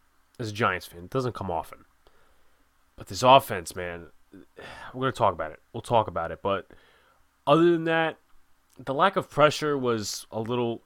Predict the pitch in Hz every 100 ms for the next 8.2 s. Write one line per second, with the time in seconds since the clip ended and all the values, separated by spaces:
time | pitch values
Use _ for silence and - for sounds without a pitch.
0 | - 113 113 - 123 120 117 101 104 104
1 | 104 - _ - 151 147 151 120 110 -
2 | 107 107 107 - _ _ _ _ _ _
3 | _ _ _ _ 123 107 135 123 - 175
4 | - - - _ _ _ _ 110 104 120
5 | 107 - 120 104 101 95 98 98 92 113
6 | 143 143 104 - - - _ _ _ _
7 | _ _ _ _ - - 110 117 123 120
8 | 113